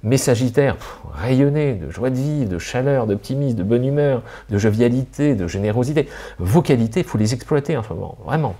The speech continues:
hein, faut y aller. Et puis également, ben, pour mes Gémeaux et pour mes Balances, hein, toujours les signes à soixante degrés,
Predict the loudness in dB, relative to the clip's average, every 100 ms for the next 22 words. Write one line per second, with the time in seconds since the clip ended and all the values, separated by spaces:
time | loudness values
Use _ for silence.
0 | -10 -10 -10 -8 2 2 2 -4 -18 -20
1 | -20 -14 -2 -2 -2 -4 -2 -2 -2 4
2 | 4 4 0 0 -2 -6 -8 -8 -10 -8
3 | -8 -2 2 4 4 4 4 2 2 0
4 | -2 -2 2 2 2 -2 -4 -6 -6 -8
5 | -6 -4 -2 -2 -2 -4 -2 -2 -2 -2
6 | 0 0 -2 -4